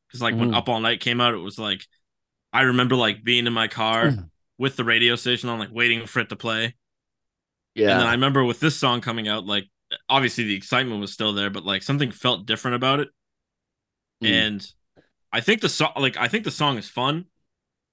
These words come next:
Speaker 1: Um, I think it's definitely, like,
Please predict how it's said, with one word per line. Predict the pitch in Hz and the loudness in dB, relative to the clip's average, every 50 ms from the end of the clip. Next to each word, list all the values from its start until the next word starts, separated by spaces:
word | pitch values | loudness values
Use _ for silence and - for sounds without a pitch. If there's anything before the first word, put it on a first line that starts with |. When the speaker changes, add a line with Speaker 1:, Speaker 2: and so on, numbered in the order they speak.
| _ - | _ -12
Speaker 1:
Um, | - 110 113 110 107 104 98 95 98 - _ _ _ _ _ _ _ _ _ _ | -8 -4 -4 -4 -4 -4 -6 -8 -10 -12 _ _ _ _ _ _ _ _ _ _
I | - 113 | -4 -4
think | 113 - 151 147 131 | -2 0 0 0 2
it's | 135 113 - - | 0 -2 -4 -8
definitely, | 107 - - 123 131 135 - - 131 131 123 | -16 -8 -4 -2 -2 -2 -2 -4 -4 -4 -2
like, | 113 107 104 101 92 - | -2 -2 -2 -4 -4 -8